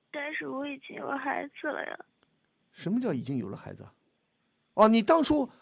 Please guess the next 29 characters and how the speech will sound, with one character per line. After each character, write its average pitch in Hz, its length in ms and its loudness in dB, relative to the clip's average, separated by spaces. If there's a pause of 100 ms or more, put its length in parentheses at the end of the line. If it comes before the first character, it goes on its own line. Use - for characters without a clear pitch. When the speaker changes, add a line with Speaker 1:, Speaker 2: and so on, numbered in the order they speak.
(120)
Speaker 2:
二 254 160 8
十 262 140 6
二， 240 140 10
你 170 140 4
的 226 100 2
意 233 140 2
思 208 140 0
就 185 140 10
是 185 60 12
未 226 180 4
婚 226 180 4
先 220 220 4
孕 214 140 4
是 190 120 4
吧？ 214 220 0 (1000)
Speaker 1:
不 240 160 -8
是， - 480 -4 (140)
Speaker 2:
那 220 140 0
Speaker 1:
我 269 80 2
只 269 160 -2
是， 254 420 -2 (160)
我 226 160 -4
现 285 260 -10
在 269 160 -4
这 277 140 -8
样 277 220 -10
子 - 180 -16
只 247 160 -4
是 262 180 -2